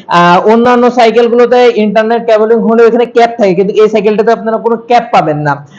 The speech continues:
আর যেই বিবি সেট ইউজ করা হয়েছে, বিবি সেট কিন্তু সম্পূর্ণ আপনার বিয়ারিং বিবি সেট ইউজ করা হয়েছে,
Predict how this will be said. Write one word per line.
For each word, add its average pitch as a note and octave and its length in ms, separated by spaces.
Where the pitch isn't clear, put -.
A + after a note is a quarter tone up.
আর E3 360
যেই G#3+ 440
বিবি A#3 280
সেট B3+ 240
ইউজ A3 300
করা B3+ 180
হয়েছে, G3+ 240
বিবি G3+ 240
সেট A3 200
কিন্তু A3+ 300
সম্পূর্ণ G#3 380
আপনার G#3 240
বিয়ারিং F#3 380
বিবি E3+ 180
সেট F3 180
ইউজ F#3+ 280
করা F3+ 200
হয়েছে, F#3 340